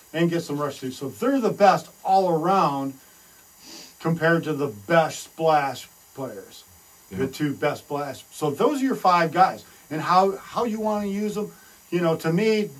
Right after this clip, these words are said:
Speaker 1: Trayvon Walker is still the best all-around edge. You know, Jermaine Johnson is still the best rush edge. Okay?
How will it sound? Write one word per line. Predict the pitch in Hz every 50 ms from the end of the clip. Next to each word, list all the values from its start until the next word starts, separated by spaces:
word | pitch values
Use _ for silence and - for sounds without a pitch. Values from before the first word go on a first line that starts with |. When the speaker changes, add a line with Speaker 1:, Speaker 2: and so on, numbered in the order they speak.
| 151 151 143 151 - - -
Speaker 1:
Trayvon | - 185 180 170 175 175 165
Walker | 156 165 170 170 - - 147 135
is | 135 -
still | - - 196 185 175 160 - - - - -
the | 147
best | 143 117 - 185 175 165 147 - - - - _
all-around | - 180 175 175 175 170 160 156 151 151 147 147 143
edge. | 147 143 123 - - - - - - - - - - - _ - _ _ -
You | 127 135 135
know, | 135 131
Jermaine | 107 120 147 151 160 170 175 175 165
Johnson | - 156 165 170 175 175 170 170 151 139 139
is | 139 131 -
still | - - 185 175 139 101 - - - - -
the | 139 143
best | 123 104 175 170 170 180 - -
rush | 170 143 127 127 147 151 147 - - -
edge. | - 139 135 127 - - - - - - - - - - - - - - - - - - - - - _ _ _ _ _ _ _ _ _ -
Okay? | 139 143 131 - 165 165 165 165